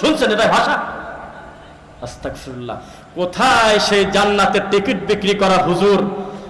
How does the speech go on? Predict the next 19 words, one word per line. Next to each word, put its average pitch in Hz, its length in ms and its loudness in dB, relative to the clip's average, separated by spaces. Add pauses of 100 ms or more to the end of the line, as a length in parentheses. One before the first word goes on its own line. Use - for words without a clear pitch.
(180)
কোথায় 220 420 4
সেই 247 360 4
তাহেরি 254 360 4
হুজুর? 294 640 4 (1200)
শেখ 214 560 2
আহমদুল্লাহর 269 680 4
সাথে 220 460 2 (400)
আমাদের 208 540 4
মূলধারার 208 680 4
আহলুল 220 420 4
হাদিসদের 196 600 2 (880)
কিছু 339 240 0
বিষয় 254 440 2
একটু 226 680 2 (440)
বেশ - 300 2
কম 220 120 2
আছে 208 240 2
কিনা 202 160 2
বলেন? 160 260 0